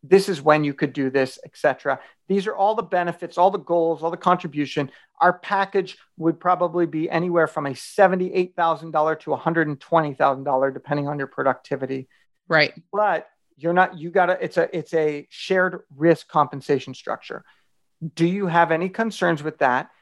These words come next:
Speaker 1: And if they say, "Yes," we're not a right fit, and I move
Speaker 2: Yeah.
Speaker 1: forward. If they are, then we move forward. And then usually in the in-person interview, I will actually have everything mocked up to just show them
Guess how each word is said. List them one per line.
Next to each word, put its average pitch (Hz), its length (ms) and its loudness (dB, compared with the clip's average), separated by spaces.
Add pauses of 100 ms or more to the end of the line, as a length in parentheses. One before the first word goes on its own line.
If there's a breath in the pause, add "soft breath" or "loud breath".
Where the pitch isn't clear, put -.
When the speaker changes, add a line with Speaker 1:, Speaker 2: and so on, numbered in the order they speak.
(140)
Speaker 1:
And 147 120 0
if 143 120 -2
they 160 120 2
say, 185 160 -6
"Yes," 240 440 -2 (760)
we're 151 180 -4
not 143 200 4
a 127 40 0
right 131 240 -2
fit, - 320 -4 (160)
and 135 140 -4
I 131 60 -2
move 135 180 -8
Speaker 2:
Yeah. 170 220 2
Speaker 1:
forward. - 140 -12 (300)
If 156 140 -6
they 196 140 -6
are, 247 260 0
then 165 160 -8
we 151 80 -6
move 147 240 -2
forward. - 320 -2
And 170 160 0
then 170 220 4
usually 214 600 0
in 147 140 -4
the 147 80 0
in-person 170 680 -2
interview, 135 480 -4 (500 soft breath)
I 180 160 0
will 220 160 -2
actually 175 460 -2
have 131 580 0 (340)
everything 180 400 -2
mocked 151 340 0
up 160 200 0
to 147 100 -10
just 139 220 -6
show 147 300 -2
them 190 340 -2